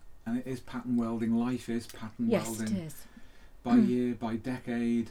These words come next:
Speaker 1: layer upon layer. Um, and that builds up strength. Uh, it also builds up layers of wound,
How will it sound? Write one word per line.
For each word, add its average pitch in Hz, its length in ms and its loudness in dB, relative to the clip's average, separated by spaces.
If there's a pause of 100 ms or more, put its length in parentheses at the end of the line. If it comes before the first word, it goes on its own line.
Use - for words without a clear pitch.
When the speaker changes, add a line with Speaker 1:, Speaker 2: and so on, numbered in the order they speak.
Speaker 1:
layer 120 360 -4
upon 120 440 0
layer. 120 440 -2 (920)
Um, 113 640 -2
and 123 120 -2
that 139 160 -8
builds 127 320 2
up 120 100 -4 (880)
strength. 127 680 -2 (140)
Uh, 117 60 -6 (220)
it - 40 -8
also 123 440 0 (180)
builds 123 220 2
up 131 80 -2
layers 123 320 2
of 104 160 -2
wound, 127 380 2